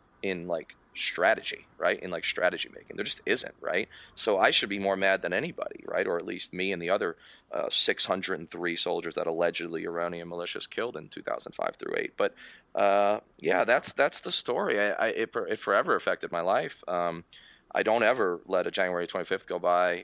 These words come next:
without thinking about it. Um, I'm happy to say that finally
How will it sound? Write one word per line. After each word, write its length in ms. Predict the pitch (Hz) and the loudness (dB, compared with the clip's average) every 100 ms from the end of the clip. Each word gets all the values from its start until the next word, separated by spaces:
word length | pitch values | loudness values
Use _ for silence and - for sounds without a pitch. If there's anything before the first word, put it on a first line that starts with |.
| - | -8
without 520 | - 92 90 85 - | -12 -2 2 2 0
thinking 260 | 92 104 98 | -6 -4 -4
about 280 | 85 85 95 | 0 2 2
it. 200 | 117 - | -2 -4
Um, 380 | 85 82 82 - _ - _ _ - | -4 -4 -6 -12 _ -20 _ _ -4
I'm 120 | 95 | 2
happy 340 | 104 113 123 | 4 4 4
to 100 | 107 | 0
say 480 | 104 101 101 101 98 | 2 4 4 4 0
that 440 | 90 87 85 82 - _ _ _ _ _ _ _ _ | 0 2 4 2 -4 _ _ _ _ _ _ _ _
finally 760 | - - 92 120 113 82 85 131 | -18 0 2 2 -2 -4 -6 -8